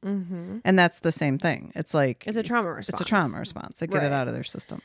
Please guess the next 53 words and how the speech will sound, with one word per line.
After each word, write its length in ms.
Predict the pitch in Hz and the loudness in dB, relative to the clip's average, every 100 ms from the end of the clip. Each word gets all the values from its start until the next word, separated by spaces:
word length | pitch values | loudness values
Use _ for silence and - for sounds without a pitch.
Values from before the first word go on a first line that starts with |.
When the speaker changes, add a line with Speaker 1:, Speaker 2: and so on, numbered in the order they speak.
| - - | -12 -4
Speaker 1:
And 140 | 240 | 0
that's 180 | 226 - | 0 0
what 80 | 202 | -4
I 40 | |
used 180 | 185 - | -4 -8
to 60 | |
do 40 | 170 | -10
as 80 | 156 | -10
a 60 | |
kid, 240 | - 262 233 | -10 -6 -6
is 120 | 160 | -4
I 40 | |
used 180 | 165 - | -8 -10
to, 60 | - | -14
like, 180 | - | -14
punch 380 | - 214 190 - | -14 -12 -12 -14
pillows. 580 | - 202 - - - - | -10 -8 -6 -8 -10 -8
And 220 | 202 208 | -6 -4
so 80 | 208 | -2
now, 240 | 196 170 | -2 -2
like, 180 | 170 170 | -4 -6
on 80 | 165 | -8
my 120 | 170 | -8
drive 260 | 175 - - | -6 -8 -8
home, 240 | 165 156 | -8 -6
when 120 | 143 | -8
I, 120 | 135 - | -8 -10
like, 160 | - | -12
start 240 | - - - | -10 -10 -8
feeling 240 | - - | -8 -8
a 40 | |
sense 280 | 214 - - | -10 -10 -10
of 60 | - | -12
anger, 600 | - 143 170 190 190 214 214 _ _ 196 | -10 -10 -8 -6 -6 -8 -12 _ _ -8
it 80 | |
happens 580 | 175 - - - 208 - - | -6 -8 -10 -12 -14 -16 -14
almost 240 | - 208 151 | -14 -6 -4
every 200 | 175 165 | -2 -2
Speaker 2:
Okay. 80 | 160 | -2
Speaker 1:
day. 60 | 208 _ - - | -4 _ -12 -8
Speaker 2:
Oh, 120 | 190 | -6
boy. 200 | 139 139 | -4 -2
Speaker 1:
I 160 | 208 170 _ - | -2 -4 _ -6
punch 380 | - 247 220 - | 0 2 2 0
the 140 | 208 | -6
side 320 | 196 185 170 | -2 -2 -2
of 80 | 170 | -4
the, 420 | 165 143 - 214 - _ - | -4 -6 -6 -8 -14 _ -6
um, 460 | 170 - - 202 - _ _ _ | -6 -6 -8 -14 -16 _ _ _
like, 100 | 208 | -2
I 60 | 196 | -2
punch 420 | - - 220 208 | -2 0 0 0
my, 300 | 202 165 160 | -4 -4 -6